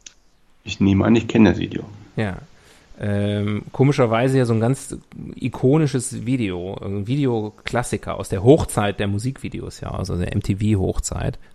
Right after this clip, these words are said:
Speaker 2: Hochzeit. <laughs> Ähm, und, äh, und da wird das so ein bisschen analysiert, was das eigentlich für, was für ein unglaublicher Unfug da passiert. Ja. Die heiraten ja zum Beispiel in so einer Kirche,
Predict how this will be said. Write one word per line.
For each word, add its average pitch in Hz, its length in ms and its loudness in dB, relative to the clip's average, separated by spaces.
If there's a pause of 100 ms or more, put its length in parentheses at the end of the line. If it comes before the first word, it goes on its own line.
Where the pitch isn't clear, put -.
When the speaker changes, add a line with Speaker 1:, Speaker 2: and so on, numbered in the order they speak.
(120)
Speaker 2:
Hochzeit. - 500 2 (180)
<laughs> 196 160 6 (1120)
Ähm, 104 580 6 (580)
und, 101 560 4
äh, 95 640 0 (720)
und 117 260 0
da 104 120 2
wird 113 100 6
das 117 120 4
so 117 60 2
ein - 40 2
bisschen 113 160 0
analysiert, 104 500 2 (100)
was 107 160 0
das - 180 -4
eigentlich 107 280 -4
für, 101 240 -4 (300)
was - 160 -4
für - 80 0
ein 120 100 -4
unglaublicher 175 1040 2 (920)
Unfug 240 680 4
da 90 140 -10
passiert. - 640 -12 (460)
Ja. 92 280 -10 (460)
Die 127 120 2
heiraten 175 420 2
ja 110 100 -4
zum 107 160 -4
Beispiel 107 320 -4
in 117 80 -6
so 113 80 0
einer 113 140 0
Kirche, 143 640 -6